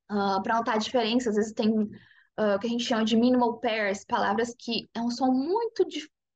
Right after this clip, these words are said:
pouquinha diferença pra gente, né? Pelo menos pro nosso ouvido.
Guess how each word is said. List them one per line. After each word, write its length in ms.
pouquinha 520
diferença 560
pra 160
gente, 340
né? 100
Pelo 200
menos 180
pro 140
nosso 240
ouvido. 220